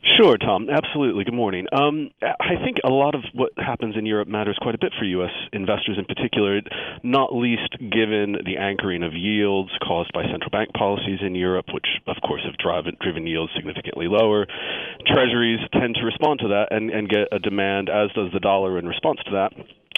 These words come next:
based off of yield differentials. Europe is also, I think, important as kind of where a lot of the negative feedback loops as far as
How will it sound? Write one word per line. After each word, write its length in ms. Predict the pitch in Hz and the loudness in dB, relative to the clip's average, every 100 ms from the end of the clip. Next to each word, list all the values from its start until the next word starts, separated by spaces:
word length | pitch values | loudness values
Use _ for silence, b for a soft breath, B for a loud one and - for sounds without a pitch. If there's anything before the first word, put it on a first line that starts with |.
| - - | -8 -4
based 240 | 95 92 | -2 -2
off 120 | 90 87 | -2 -2
of 100 | 90 | -2
yield 260 | 107 123 85 | 0 0 -2
differentials. 680 | 87 85 80 76 - 76 78 B B B | -4 -4 -6 -4 -4 -4 -6 B B B
Europe 320 | - 135 180 175 | -2 4 4 4
is 120 | 120 | 2
also, 680 | 117 135 147 - 117 101 98 | 4 4 2 0 2 2 2
I 80 | 98 | -2
think, 200 | 101 110 | -4 -4
important 640 | 95 - 98 98 87 90 - | -6 -4 -2 -2 -4 -10 -6
as 420 | 92 90 87 87 82 - 85 - | -4 -2 -2 -4 -6 -10 -12 -8
kind 220 | - 160 | -6 -2
of 80 | 151 95 - - - | -2 -4 -8 -10 -2
where 200 | 110 123 | 4 6
a 60 | 117 | 6
lot 180 | 104 113 | 4 4
of 80 | 101 | 0
the 80 | |
negative 460 | 90 95 104 104 98 - | -2 -2 0 0 -2 -2
feedback 380 | 110 95 90 85 | -4 0 0 0
loops 260 | 92 87 - - | -4 -4 -6 -6
as 140 | 87 - | -6 -2
far 100 | |
as 60 | 90 | -4